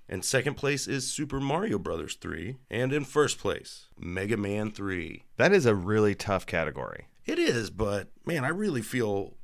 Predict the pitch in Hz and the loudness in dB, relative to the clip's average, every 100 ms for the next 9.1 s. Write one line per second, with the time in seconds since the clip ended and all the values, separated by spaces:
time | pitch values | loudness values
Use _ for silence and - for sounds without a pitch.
0 | - - 165 - 131 127 110 120 113 92 | -14 -8 -6 -4 -4 -4 -2 -2 -2 -2
1 | 95 90 - 95 85 - 117 113 87 87 | -2 -2 -4 -4 -4 -4 -4 -4 -8 -6
2 | 82 87 90 113 95 92 101 - 101 101 | -6 -8 -8 -10 -6 -6 -4 -6 -4 -4
3 | 98 87 90 98 82 87 98 82 85 - | -4 -4 -2 -2 -2 -2 -2 -2 -8 -12
4 | - - 101 90 82 - - 143 220 - | -10 -8 -6 -6 -8 -6 4 8 8 8
5 | 120 104 - - 120 113 - 101 87 - | 6 6 2 -2 2 2 2 0 0 -8
6 | - - 101 127 156 95 92 - 104 98 | -10 -4 0 2 4 2 0 -4 -2 0
7 | 92 87 82 - - 98 107 110 101 - | 0 -2 -6 -12 -4 4 6 8 4 2
8 | 101 95 87 92 82 85 78 73 - - | 0 0 -2 -4 -4 -4 -4 -8 -10 -12
9 | - | -12